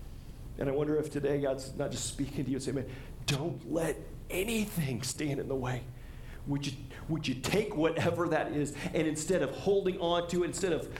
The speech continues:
doing the Heisman to God, would you take it and would you bow before the King and would you give it back as an offering to him?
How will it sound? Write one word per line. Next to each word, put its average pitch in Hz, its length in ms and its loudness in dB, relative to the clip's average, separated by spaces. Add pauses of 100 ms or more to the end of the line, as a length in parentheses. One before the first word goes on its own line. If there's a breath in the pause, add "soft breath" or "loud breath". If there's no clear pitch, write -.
(240 loud breath)
doing 160 140 4
the 143 80 2
Heisman 165 440 4
to 147 40 0
God, 147 400 4 (720 loud breath)
would 131 160 -2
you 139 60 2
take 165 360 2
it 180 220 0 (300 loud breath)
and 131 200 0
would 135 200 2
you 151 120 2
bow 131 360 4
before 156 420 0
the 131 140 0
King 131 600 -2 (340 loud breath)
and 131 140 -2
would 131 140 -2
you 127 80 -2
give 147 280 -2
it 123 120 -4
back 131 300 0
as - 120 -2
an 120 140 0
offering 107 540 -6
to 113 120 -6
him? 101 260 -4